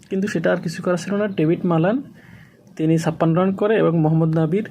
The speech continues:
অপরাজিত ছাব্বিশ রানে ম্যাচটা জয়। ডেভিড মালানও অপরাজিত ছিলেন। সু-, কত ষোলো ওভার ম্যাচটা শেষ হয়ে যায়। এদিকে মুশফিকুর রহিম করছে এগারো রান, মাহমুদুল্লাহ রিয়াদ সেও আট দশ রান করছে, তাওহিদ হৃদয় এক রান। এবার বিপিএলটা তার তেমন একটা ভালো যাচ্ছে না, তামিম ইকবাল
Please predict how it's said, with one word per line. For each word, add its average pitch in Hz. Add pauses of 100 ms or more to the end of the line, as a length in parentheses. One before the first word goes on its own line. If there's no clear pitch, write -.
(340)
অপরাজিত 151
ছাব্বিশ 156
রানে 202
ম্যাচটা 147
জয়। 131 (580)
ডেভিড 156
মালানও 170
অপরাজিত 143
ছিলেন। 135 (640)
সু-, - (140)
কত 185
ষোলো 185
ওভার 196
ম্যাচটা 180
শেষ -
হয়ে 131
যায়। - (760)
এদিকে 165
মুশফিকুর 165
রহিম 170
করছে 165
এগারো 143
রান, 180
মাহমুদুল্লাহ 147
রিয়াদ 156 (240)
সেও 151
আট 156
দশ 143
রান 165
করছে, 202 (600)
তাওহিদ 156
হৃদয় 160
এক 160
রান। 135 (1000)
এবার 151
বিপিএলটা 156
তার 160
তেমন 151
একটা 151
ভালো 151
যাচ্ছে 165
না, 220
তামিম 147
ইকবাল 220